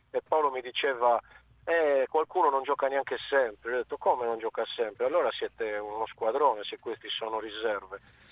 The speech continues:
perché gli veniva tutto, quindi è stata una partita secondo me diversa. Ieri c'erano, domenica c'erano aspetti psicologici da non sottovalutare. La Torres, eh, non è una squadra male e la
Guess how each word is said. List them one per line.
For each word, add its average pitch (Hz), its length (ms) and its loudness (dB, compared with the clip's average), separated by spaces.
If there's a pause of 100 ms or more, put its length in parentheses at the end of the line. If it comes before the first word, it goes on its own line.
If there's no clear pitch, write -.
perché 139 300 0
gli 143 80 -6
veniva 139 400 2 (140)
tutto, 170 480 -2
quindi 160 240 -2
è 135 80 0
stata 180 240 0
una 151 140 4
partita 151 360 0
secondo 143 300 2
me 151 140 2
diversa. 131 520 0 (460)
Ieri 170 240 0
c'erano, 131 420 0
domenica 160 440 0
c'erano 131 340 2
aspetti 135 460 -4
psicologici 139 760 -2
da 127 140 2
non 131 100 2
sottovalutare. 120 880 0 (440)
La 147 180 4
Torres, 147 440 2
eh, 120 320 4 (680)
non 147 200 2
è 165 80 4
una 135 180 2
squadra 117 760 2
male 131 720 2
e 151 140 -2
la 147 120 4